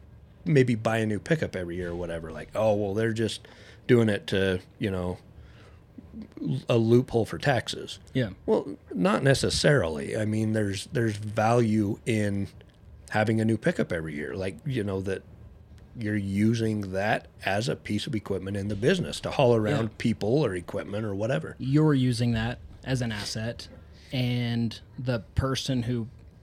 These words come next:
Speaker 2: wants to either save a little bit of money or couldn't afford a new one now gets to have an almost new vehicle when you sell it again the next year. And
Speaker 1: Right.
Speaker 2: it just moves the entire economy.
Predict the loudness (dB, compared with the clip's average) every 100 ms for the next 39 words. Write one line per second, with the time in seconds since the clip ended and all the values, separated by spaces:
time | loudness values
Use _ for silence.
0 | -20 -20 -20 -20 -20 -20 -20 -20 -6 0
1 | 2 2 -2 -2 -2 0 0 2 0 0
2 | 0 0 2 4 2 0 -2 -2 0 0
3 | 0 0 2 2 0 0 0 -2 -8 -16
4 | -8 -6 -2 0 2 2 2 0 -2 -2
5 | -2 -2 0 0 0 0 0 0 2 2
6 | 0 -2 0 0 0 -2 -4 -4 -4 -6
7 | -2 0 0 0 -4 -8 -12 -8 0 2
8 | 2 -4 -14 -2 4 4 4 -4 -6 -4
9 | -2 0 0 -2 -4 -4 -2 -4 -4 -4
10 | -6 -6 -6 -4 -4 -6